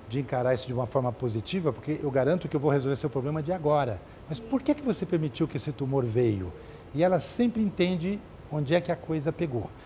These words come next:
Então é muito comum nas pacientes idosas uma perda de um parceiro, ah,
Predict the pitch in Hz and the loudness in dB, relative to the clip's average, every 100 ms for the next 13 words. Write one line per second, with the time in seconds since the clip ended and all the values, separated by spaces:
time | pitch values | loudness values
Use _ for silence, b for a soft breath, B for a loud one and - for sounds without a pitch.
0 | B - - 147 139 170 170 190 170 160 | B -12 0 2 2 0 0 0 2 2
1 | 127 - 131 143 117 117 120 131 131 123 | 2 2 2 2 0 -2 0 4 6 6
2 | 120 110 120 110 - - - - - 147 | 4 -2 -4 -4 -8 -18 -18 -8 2 2
3 | 127 117 117 - - - - 143 135 127 | 4 0 -2 -4 -6 -8 -2 2 4 4
4 | 117 110 B B - 123 117 113 110 | 2 -2 B B -4 0 2 2 0